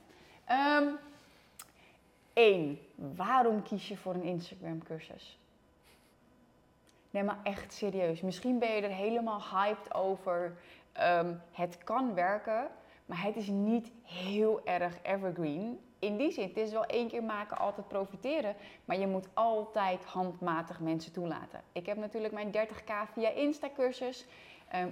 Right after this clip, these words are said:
eerst deed ik zelf mensen toelaten. Ehm, maar vervolgens heb ik mijn team moeten instrueren, eh, om mensen toe te laten. Dus je moet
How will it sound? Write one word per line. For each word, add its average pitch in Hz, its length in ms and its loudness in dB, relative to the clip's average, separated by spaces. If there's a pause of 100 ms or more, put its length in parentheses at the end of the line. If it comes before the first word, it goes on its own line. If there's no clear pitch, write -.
eerst 208 280 2
deed 165 200 2
ik 196 100 -6
zelf 254 400 0
mensen 233 360 -2
toelaten. 185 720 -2 (400)
Ehm, 165 760 -2
maar 156 340 2
vervolgens 180 520 -4
heb 170 120 -6
ik 175 60 -6
mijn 170 280 -2
team 311 320 4
moeten 208 260 -2
instrueren, 170 1040 -2
eh, 165 160 0 (100)
om 185 240 -2
mensen 165 320 -2
toe 254 140 -2
te - 100 -6
laten. - 300 -8
Dus 240 140 -2 (100)
je - 60 -2
moet 285 220 2